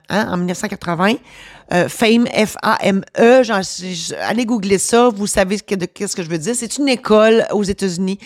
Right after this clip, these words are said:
à New York pour être plus précise, où les étudiants apprenaient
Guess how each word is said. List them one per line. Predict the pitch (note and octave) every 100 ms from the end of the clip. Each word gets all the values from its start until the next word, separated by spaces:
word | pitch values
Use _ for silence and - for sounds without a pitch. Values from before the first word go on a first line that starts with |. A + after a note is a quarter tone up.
| - - -
à | -
New | A3
York | G#3+ G#3 -
pour | G3+
être | F#3
plus | F3+
précise, | F3+ F#3+ - G#3 G#3 G3+ G#3 -
où | C4 C4+
les | A3+ F#3+
étudiants | G#3 - E3+ A3 A3 - - -
apprenaient | A3 - A#3 A3 A3+